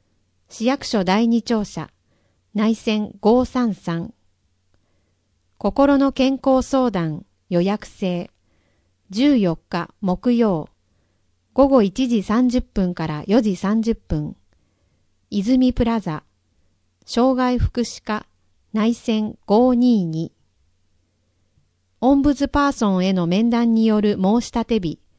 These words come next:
予約制。火曜、午前九時から正午。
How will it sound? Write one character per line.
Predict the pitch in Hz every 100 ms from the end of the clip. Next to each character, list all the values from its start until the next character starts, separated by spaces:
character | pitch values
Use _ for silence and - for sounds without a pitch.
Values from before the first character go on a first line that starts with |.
| _ _ _
予 | 190
約 | 185 214 -
制。 | - 208 196 185 - _ _ _ _ _ _ _ -
火 | 196
曜、 | 196 233 185 - _ _ _ _ _ _ _ _
午 | 240 269
前 | 269 208 175
九 | 240
時 | 240 233
か | 185
ら | 160 -
正 | - 233 208
午。 | 165 -